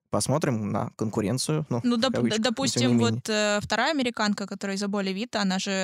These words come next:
Speaker 2: обошла Настю. То есть, в принципе, я бы не сказала, что её место как-то незаслуженное.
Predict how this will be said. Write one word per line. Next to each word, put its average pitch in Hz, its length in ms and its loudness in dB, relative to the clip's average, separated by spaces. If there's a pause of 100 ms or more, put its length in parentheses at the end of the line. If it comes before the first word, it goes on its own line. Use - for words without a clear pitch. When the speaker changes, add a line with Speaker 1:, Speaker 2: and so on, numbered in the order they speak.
Speaker 2:
обошла 185 400 0
Настю. 208 480 -2
То - 100 -12
есть, 180 140 -10
в - 60 -16
принципе, 214 560 -2 (340)
я 220 140 2
бы 220 100 4
не 220 80 2
сказала, 220 400 0
что - 180 -2
её 196 160 0
место 208 320 0
как-то 196 280 -2
незаслуженное. 196 720 -2